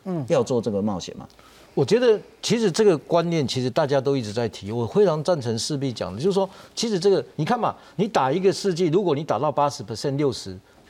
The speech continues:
Speaker 3: 绝对比你九十只打二十percent好。
Speaker 1: 对。
Speaker 3: 对，所以你为什么不这样做？因为群体嘛，族群不在谈个人嘛。
Speaker 2: 是。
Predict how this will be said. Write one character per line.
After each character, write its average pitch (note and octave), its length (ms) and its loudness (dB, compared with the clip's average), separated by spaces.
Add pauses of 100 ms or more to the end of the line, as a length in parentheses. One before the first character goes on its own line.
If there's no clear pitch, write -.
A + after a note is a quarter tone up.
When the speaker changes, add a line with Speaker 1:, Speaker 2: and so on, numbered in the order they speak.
(200)
Speaker 3:
绝 E3 180 2
对 A3 180 2
比 E3+ 140 -4
你 E3+ 120 -2
九 C3 200 -2
十 B2+ 180 -10
只 C3+ 140 -10
打 G#2 180 -2
二 C#3 140 -2
十 G#2+ 160 -8
percent G2 300 -12 (100)
好。 - 160 -14 (160)
Speaker 1:
对。 - 360 -6 (100)
Speaker 3:
对， A#3 120 -2
所 C#4+ 160 0
以 D4 40 4
你 G#3+ 120 2
为 C4+ 140 4
什 G3+ 80 -2
么 E3+ 100 2
不 G3 80 -2
这 G#3 100 0
样 G#3 100 0
做？ F3+ 200 2
因 B3+ 80 2
为 B3 80 2
群 A#3 320 2
体 D#3 200 -2
嘛， E2+ 140 -4
族 G3 200 0
群 D3 160 -2
不 E3+ 60 2
在 G3 100 2
谈 B2+ 220 -8
个 F#3+ 220 4
人 F2+ 160 -8
嘛。 D2 160 -12
Speaker 2:
是。 D#3+ 200 -6